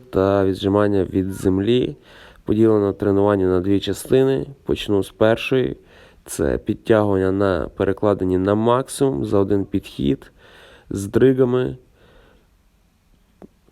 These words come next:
кіпінгом. По-різному називаються ці підтягування, але робляться вони за допомогою ніг, відштовхуючись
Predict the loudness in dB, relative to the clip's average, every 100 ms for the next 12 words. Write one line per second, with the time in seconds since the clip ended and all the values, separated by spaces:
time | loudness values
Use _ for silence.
0 | _ -2 -2 2 0 2 0 0 -6 -10
1 | -12 _ _ _ _ _ 2 4 2 2
2 | 0 0 0 0 0 -4 -8 -8 -8 -2
3 | 0 2 2 0 0 -4 -6 -10 -4 -2
4 | 0 0 -2 -2 0 0 -2 -4 -4 -2
5 | -2 -4 -6 -4 0 0 0 -2 -2 -2
6 | -4 -6 -14 _ -20 -20 -20 -10 -8 -6
7 | 0 0 2 -2 -2 -2 -6 -6 -14 -20